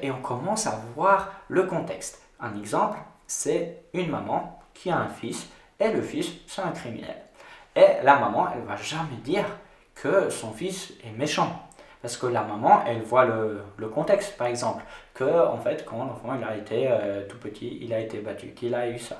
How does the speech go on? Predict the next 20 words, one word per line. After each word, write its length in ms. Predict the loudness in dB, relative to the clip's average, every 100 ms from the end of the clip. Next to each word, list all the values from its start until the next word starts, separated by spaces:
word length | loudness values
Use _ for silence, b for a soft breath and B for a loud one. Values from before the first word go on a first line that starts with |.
| -10
qu'il 280 | -6 -4 -4
y 60 | -2
a 60 |
eu 100 | -4
de 40 | -2
la 80 | -4
pauvreté, 400 | -4 -6 -6 -8 -8
qu'il 100 | -6
y 40 |
a 20 | -4
eu 60 |
tous 80 | -6
ces 160 | -8 -6
problèmes-là. 400 | -4 -4 -4 -8 B B B
Et 100 | -4
tout 120 | -2
ça, 160 | 0 0
ça 200 | 0 -4
l'a 80 | -4
façonné. 560 | -2 -2 -2 -4 -6